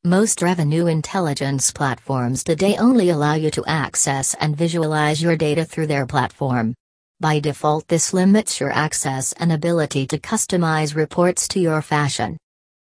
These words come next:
Sales director dot I believes that your data not only belongs to you, but that your data should be accessible to you via any means you choose. Sales director dot I supports direct connections from various business intelligence tools such as Tableau,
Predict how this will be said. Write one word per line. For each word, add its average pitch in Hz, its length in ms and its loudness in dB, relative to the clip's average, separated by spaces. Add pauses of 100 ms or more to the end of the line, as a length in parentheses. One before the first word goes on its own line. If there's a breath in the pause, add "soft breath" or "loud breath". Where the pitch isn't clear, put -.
(160)
Sales 175 480 0
director 143 480 -2
dot 139 320 -4
I 156 200 2
believes 165 520 0
that 175 260 0
your 147 200 -2
data 170 280 0
not 165 320 2
only 170 340 2
belongs 151 460 0
to 147 100 -4
you, 131 360 -4 (240)
but 170 160 0
that 180 220 -2
your 202 140 0
data 160 340 0
should 160 240 -4
be 156 180 0
accessible 170 680 0
to - 120 -4
you 165 220 0
via 196 280 2
any 170 280 0
means 170 380 2
you 170 120 0
choose. 127 600 -4 (680)
Sales 175 480 0
director 151 520 -2
dot 131 320 0
I 143 100 -2
supports 175 580 0
direct 170 380 -2
connections 165 640 -2
from 165 280 0
various 165 520 0
business 165 440 0
intelligence 156 760 0
tools 151 420 2
such 156 280 -2
as 143 160 -2
Tableau, 147 600 -4